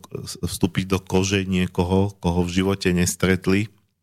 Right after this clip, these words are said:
a môžu si to precítiť, aké to je, a byť proste tých možno pol hodinu,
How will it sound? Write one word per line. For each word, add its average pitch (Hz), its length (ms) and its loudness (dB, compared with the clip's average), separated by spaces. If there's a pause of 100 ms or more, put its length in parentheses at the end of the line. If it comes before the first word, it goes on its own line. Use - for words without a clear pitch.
(1200)
a - 80 -2
môžu 90 320 2
si - 80 -2
to 90 160 0
precítiť, 90 720 -2
aké 90 320 -2
to 87 160 2
je, 87 240 2 (960)
a 82 480 2
byť 90 400 -4
proste 95 400 -2
tých 92 240 -2 (400)
možno 85 320 2
pol 95 240 0
hodinu, 92 400 0